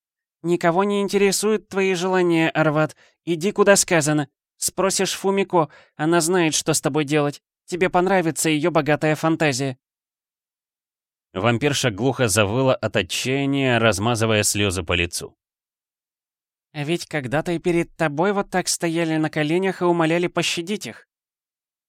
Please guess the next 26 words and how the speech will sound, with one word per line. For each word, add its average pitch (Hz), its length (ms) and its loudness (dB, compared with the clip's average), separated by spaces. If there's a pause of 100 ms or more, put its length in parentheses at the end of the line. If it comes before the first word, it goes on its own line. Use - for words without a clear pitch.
(320)
задумчиво 104 580 -2
протянула 98 540 -2
раскосая 90 560 -2
девушка. 90 500 -6 (920)
«Если 175 400 0
честно, 190 420 0
то 180 140 -2
мне 185 240 0
интересно, 175 640 -2 (240)
а 156 100 -4
ты 202 120 0
на 202 100 2
моём 196 240 2
месте 190 380 0
пощадила 190 560 -2
бы? 123 180 -4 (320)
Только 202 300 -2
честно. 175 480 -2 (480)
Я 160 160 0
ведь 165 180 0
всё 175 220 0
равно 170 260 2
пойму, 202 340 0
если 151 280 0
ты 147 100 -4
солжёшь». 127 580 0